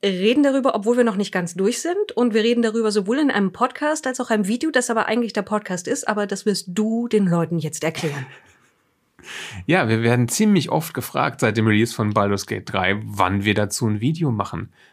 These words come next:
Speaker 2: und wie wir es finden, ob wir ein Review vielleicht produzieren. Und der Punkt ist,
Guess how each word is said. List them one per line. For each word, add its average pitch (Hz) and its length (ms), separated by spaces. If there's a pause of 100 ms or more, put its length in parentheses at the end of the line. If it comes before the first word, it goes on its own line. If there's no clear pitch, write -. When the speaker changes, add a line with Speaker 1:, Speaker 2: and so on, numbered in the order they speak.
Speaker 2:
und 107 220
wie 117 120
wir 120 60
es 113 100
finden, 151 440
ob 101 160
wir 117 80
ein 107 140
Review 135 500 (180)
vielleicht 104 320
produzieren. 110 680 (360)
Und 120 340
der 123 120
Punkt 123 320
ist, - 320